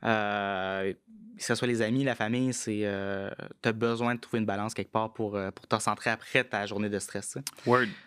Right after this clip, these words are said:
Speaker 1: Ouais.
Speaker 2: Puis, tu vois, je, pour faire du pouce, <laughs> j'ai travaillé, j'ai rencontré Antoine,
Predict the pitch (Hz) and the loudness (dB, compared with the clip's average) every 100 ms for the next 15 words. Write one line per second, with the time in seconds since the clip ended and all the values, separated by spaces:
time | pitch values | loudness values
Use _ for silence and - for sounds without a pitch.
0 | - - - 113 - _ _ - - - | -20 -10 -4 -4 -6 _ _ -12 -10 2
1 | 160 180 143 - 196 135 131 147 151 180 | 6 6 6 6 6 6 0 0 4 4
2 | - 143 185 - - 202 196 - - - | 4 2 4 4 6 6 6 2 -8 -8
3 | - - 120 120 135 135 - 156 175 180 | -10 -4 2 6 6 4 6 6 8 6
4 | 120 131 147 151 135 208 139 151 165 175 | 4 4 2 0 2 2 4 4 4 2
5 | 165 | 0